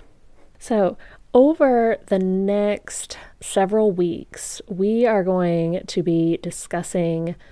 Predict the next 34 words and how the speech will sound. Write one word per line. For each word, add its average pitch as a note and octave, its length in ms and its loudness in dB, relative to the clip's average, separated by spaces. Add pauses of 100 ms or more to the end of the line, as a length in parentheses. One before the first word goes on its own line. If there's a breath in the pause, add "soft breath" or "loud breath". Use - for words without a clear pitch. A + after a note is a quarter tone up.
(160 soft breath)
stories G3 800 0
and F#3 160 -2
the G3 80 -2
importance F#3+ 580 -4
and F3 180 -4
value E3+ 520 -4
of E3+ 120 -8
stories F3 680 -6 (200 soft breath)
with F3+ 540 4
special F#3+ 480 -2
guests D#3+ 320 -2
that E3+ 160 -6
I E3 60 -6
have E3 240 -6
lined D#3+ 340 -4
up. - 220 -8 (120)
I'm F#3+ 120 0
super D4+ 240 -2
excited G3 420 2
about E3+ 240 0
getting E3+ 240 -2
to - 100 -12
do E3 200 0
an G#3 80 0
entire E3 340 -2
series E3+ 480 -2
on F3 100 -4
my D#3+ 120 -4
special D#3+ 420 -6
interest. G3 480 -6 (280 soft breath)
That's A#3 200 2
pretty - 260 -8
cool. - 460 -2 (140)
<laughs> F3+ 80 -2